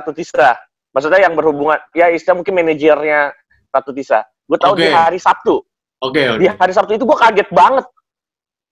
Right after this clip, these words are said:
Speaker 1: "Bib, Ratu Tisha mau resign." Wah, gua kaget sih. Sebenarnya omongan itu bakal ada tuh desas-desusnya, tapi pas ini orang yang ngomong, gua telo-, eh, gua ditelepon, "Lu tolong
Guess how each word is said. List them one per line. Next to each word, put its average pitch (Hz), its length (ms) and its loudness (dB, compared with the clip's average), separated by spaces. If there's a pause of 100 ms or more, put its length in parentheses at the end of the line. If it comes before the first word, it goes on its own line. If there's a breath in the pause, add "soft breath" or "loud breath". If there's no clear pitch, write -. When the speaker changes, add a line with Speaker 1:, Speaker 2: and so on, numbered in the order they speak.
(200)
Speaker 1:
"Bib, 214 160 0 (160)
Ratu 151 240 -4
Tisha 202 320 2
mau 180 400 0
resign." 156 320 -2 (240)
Wah, 180 160 -6
gua 147 160 0
kaget 156 400 -2
sih. 147 160 -10
Sebenarnya 180 320 0
omongan 175 320 0
itu 226 80 -6
bakal 175 240 2
ada 185 160 2 (160)
tuh 202 80 -8
desas-desusnya, 160 640 -4
tapi - 240 -4
pas - 160 -4 (480)
ini 175 160 0
orang 175 160 4
yang 170 160 -2
ngomong, 208 400 0 (880)
gua 160 160 2
telo-, 185 240 2
eh, 175 240 4
gua 160 160 0
ditelepon, 196 560 0 (640)
"Lu 208 80 4
tolong 185 400 0